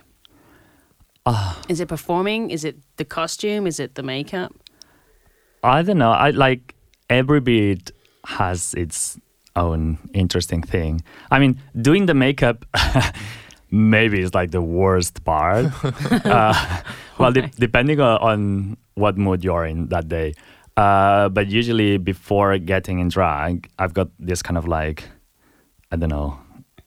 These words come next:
Speaker 1: It's not depression, but I kind of feel, like, very down, like, drained of energy because you know what's coming, and it's a lot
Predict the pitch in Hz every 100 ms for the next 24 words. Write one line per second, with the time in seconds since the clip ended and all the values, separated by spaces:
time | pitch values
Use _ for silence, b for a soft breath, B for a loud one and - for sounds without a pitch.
0 | _ _ _ _ _ _ _ _ - 98
1 | - _ 110 101 80 - 85 - 92 104
2 | - 107 127 120 - - 101 95 87 85
3 | 90 90 87 80 85 82 78 78 80 85
4 | 80 B B B B B B - - 87
5 | 101 104 101 98 101 92 - 101 98 101
6 | 95 87 92 90 87 85 82 95 104 107
7 | 92 - 98 101 98 92 95 92 - -
8 | 87 80 85 110 113 - 98 98 92 98
9 | 82 82 104